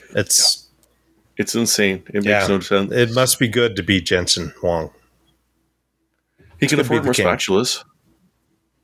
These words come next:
Speaker 1: He can. He could put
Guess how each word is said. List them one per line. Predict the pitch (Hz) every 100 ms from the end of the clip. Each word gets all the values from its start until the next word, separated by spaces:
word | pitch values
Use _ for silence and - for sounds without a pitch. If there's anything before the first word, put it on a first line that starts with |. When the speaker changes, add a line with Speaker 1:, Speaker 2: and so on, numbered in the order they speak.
| _
Speaker 1:
He | -
can. | - 135 127 123 _ _ _ _ _ _ _ _ _ _ _ _ _ _ _ _ _ _ _ _ _ - -
He | 156
could | 160 151 110
put | - 143 139 - -